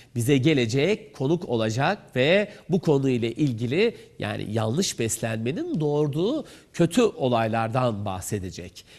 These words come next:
Biliyorsunuz ki bütün hastalıklar beslenme, yanlış beslenmenin sonucunda oluşuyor. Sevgili izleyiciler, bizim Çocuklar ve Barışcan programında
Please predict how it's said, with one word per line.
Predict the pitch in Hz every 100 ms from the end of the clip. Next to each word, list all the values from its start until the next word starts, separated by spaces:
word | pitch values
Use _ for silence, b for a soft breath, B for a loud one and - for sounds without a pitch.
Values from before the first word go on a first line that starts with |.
| b
Biliyorsunuz | 156 185 151 - 117 110 -
ki | - 226 302 B B
bütün | 165 240
hastalıklar | 190 143 131 135 113 - 160 226 294 - b b
beslenme, | 127 131 - 135 139 147 98
yanlış | 110 113 139 208 -
beslenmenin | 110 107 - 117 117 143 311 359 b -
sonucunda | - 220 196 156 156 151
oluşuyor. | 117 101 - - - - B B B B B B
Sevgili | - - 302 294 294 302
izleyiciler, | 214 147 139 117 123 98 - - - _ _ _ B B B B B
bizim | 220 302
Çocuklar | 262 262 214 240 220
ve | 214
Barışcan | 202 214 - 226 214 185 135
programında | 180 156 135 143 123 117 117